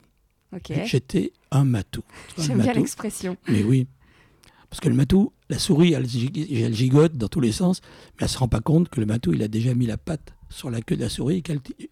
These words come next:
Speaker 2: qu'elle est déjà cuite, qu'elle est
Speaker 1: Ouais,
Speaker 2: déjà prise.
Speaker 1: ouais.
Speaker 2: Et moi, j'attends, j'attends, j'attends. Et un jour, elle me dit, « Oh là là, on devrait aller faire, euh... j'ai une, une amie qui fait un anniversaire à vingt kilomètres de là, on prend la voiture, on y va. » « Ah ouais, ouais, super, super. »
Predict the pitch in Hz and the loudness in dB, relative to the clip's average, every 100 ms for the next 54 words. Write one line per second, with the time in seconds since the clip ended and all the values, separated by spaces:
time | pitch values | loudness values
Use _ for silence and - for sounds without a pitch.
0 | - - 123 131 123 139 - 175 - - | -14 -8 -4 -4 -4 -4 -6 -10 -10 -10
1 | 160 117 127 143 127 208 170 95 - _ | -4 -2 0 0 0 0 0 -4 -12 _
2 | _ - - - 127 - 117 104 107 113 | _ -20 -20 -8 -4 -2 -4 -8 -10 -12
3 | 120 - _ _ _ _ _ _ _ _ | -14 -20 _ _ _ _ _ _ _ _
4 | _ _ _ - - 92 101 123 123 101 | _ _ _ -12 -2 0 4 4 4 0
5 | - 202 170 - - - 202 180 170 160 | 2 2 2 -2 -14 -6 -4 0 0 0
6 | 127 110 127 117 170 147 123 113 104 107 | -2 -2 -2 -2 -2 0 -2 -2 -4 -4
7 | 107 107 175 190 180 165 147 170 - - | -4 -2 -2 -2 -2 0 2 0 -2 -2
8 | 120 120 127 143 117 - 156 185 226 208 | 0 4 6 6 4 2 2 4 2 -2
9 | - - - - - - 104 127 151 131 | -12 -20 -20 -20 -16 -6 0 0 2 2
10 | 120 98 98 104 170 156 - 110 92 80 | 2 0 0 0 2 2 0 -4 -6 -6
11 | 113 151 170 117 113 - 277 277 226 160 | 0 2 2 0 -2 -2 0 0 0 -2
12 | 127 175 120 - - 165 123 | -4 -4 -6 -6 -4 -4 -6